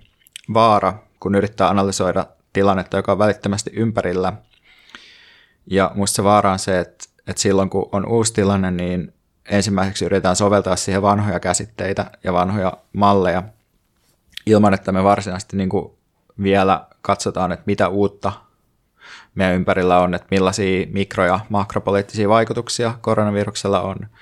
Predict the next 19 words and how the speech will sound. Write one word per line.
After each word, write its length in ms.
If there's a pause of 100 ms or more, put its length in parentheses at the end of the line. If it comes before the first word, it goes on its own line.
(460)
mikä 220
meidän 280
tilanne 460
on 160
ja 140 (240)
mitkä 320
siihen 420 (760)
liittyvät 520
spesifit 680
pelot 280
ja 100
ahdistukset 600
on, 260
ja 80
toisaalta, 480
että 100
millaisia 340
käyttäytymisen 680
muotoja 460